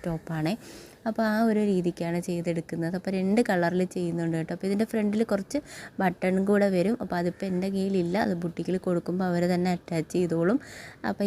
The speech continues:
ഇതാണ് ഒന്നാമത്തെ മോഡൽ. പിന്നെ ഇതേപോലെ തന്നെ വേറൊരു മോഡലും കൂടെ ചെയ്തിട്ടുണ്ട്. പോട്ട്ലി ബട്ടണൊക്കെ, ആ, കൊടുത്തിട്ട് ഒരു മോഡലും കൂടെ ചെയ്തിട്ടുണ്ട്. അപ്പം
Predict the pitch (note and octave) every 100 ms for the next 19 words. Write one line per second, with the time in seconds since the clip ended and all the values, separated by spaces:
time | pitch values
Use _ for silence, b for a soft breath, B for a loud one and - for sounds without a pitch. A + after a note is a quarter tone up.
0 | G3 F#3 F3 F#3 E3+ E3 F3 F3 A3 G3
1 | D3+ E3 G#3+ A3 A#3+ B3+ - A#3 G#3+ A3
2 | A3+ A3 G#3+ G3+ G3+ - G#3 F#3 F3+ G3+
3 | F#3 E3+ E3+ F3 F#3+ G3 E3 D3 - E3+
4 | F#3 F#3 E3 - F3 F3 - E3 E3 F#3
5 | - B B B E3+ E3 E3 E3+ F3 F3
6 | E3 D#3+ - C4+ - - G3 F3+ E3+ F3
7 | E3+ E3 F3 F3+ E3 D#3+ D#3+ D#3+ D#3 E3+